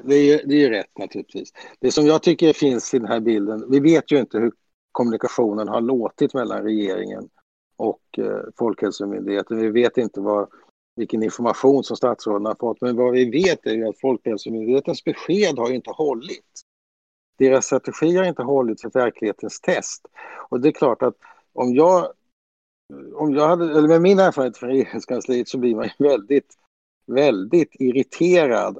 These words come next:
om de besked man får om vad som ska göras och sen, och det sen inte görs och de effekter som ska uppnås och de effekterna uppnås inte utan helt andra effekter.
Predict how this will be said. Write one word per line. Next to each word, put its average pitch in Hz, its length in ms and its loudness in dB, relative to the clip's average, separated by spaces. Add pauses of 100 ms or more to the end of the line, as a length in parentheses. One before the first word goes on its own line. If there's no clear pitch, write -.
om 113 460 -2
de 117 300 0
besked 151 560 0
man 135 200 -2
får 107 420 -2 (1000)
om 120 420 -2
vad 117 200 2
som 117 120 -6
ska - 180 -2
göras 120 640 2 (240)
och - 120 -6
sen, 113 240 0 (120)
och 127 120 -2
det 113 140 4
sen 117 280 0
inte 120 260 -4
görs 139 560 2 (600)
och 127 180 2
de 127 180 4
effekter 123 500 -2
som 117 180 -6
ska - 120 -8
uppnås 131 520 0
och 135 60 4
de 123 160 0
effekterna 113 460 -4
uppnås 127 560 -2
inte 139 220 -2
utan 113 200 -6
helt 127 280 -4
andra 139 440 -2
effekter. - 520 -8